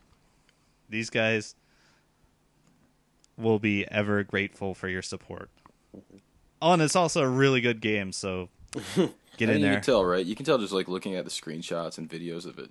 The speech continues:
Speaker 3: you know, even if you've never played the game, that they just, they clearly have just so much love for what they're doing, you know, with that.
Speaker 1: Yeah.
Speaker 3: So.
Speaker 1: It, yeah, and more characters. It's great. Great game.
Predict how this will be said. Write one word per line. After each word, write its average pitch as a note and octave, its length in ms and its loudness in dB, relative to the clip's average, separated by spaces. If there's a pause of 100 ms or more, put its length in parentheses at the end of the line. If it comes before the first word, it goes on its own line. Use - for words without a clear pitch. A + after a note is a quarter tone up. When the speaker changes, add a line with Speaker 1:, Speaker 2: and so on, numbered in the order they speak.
Speaker 3:
you - 80 -16
know, D2 80 -12
even F2+ 200 -10
if E2 100 -16
you've F2 120 -10
never F2 180 -6
played D#2+ 260 -6
the C#2+ 60 -14
game, D#2 300 -10
that D#2+ 180 -14
they F2 120 -8
just, F#2+ 280 -6 (200)
they F#2 100 -6
clearly F2+ 480 -8
have E2 200 -8
just E2+ 160 -4
so F#2 100 -6
much F2+ 200 -8
love D#2 320 -6
for D#2 120 -12
what D2+ 160 -10
they're D2+ 120 -12
doing, D#2+ 340 -14 (140)
you D#2 120 -12
know, D2+ 240 -14
with D#2+ 200 -16
that. C#2 260 -10 (1500)
Speaker 1:
Yeah. G2+ 260 0
Speaker 3:
So. D2 220 -8 (1600)
Speaker 1:
It, G#2 300 -4 (300)
yeah, G#2 320 -8
and F#2+ 260 -8 (140)
more G#2+ 160 -4
characters. C#3 840 -6 (800)
It's D2+ 180 -16
great. G2+ 360 -8 (640)
Great G2 240 -8
game. G#2+ 320 -6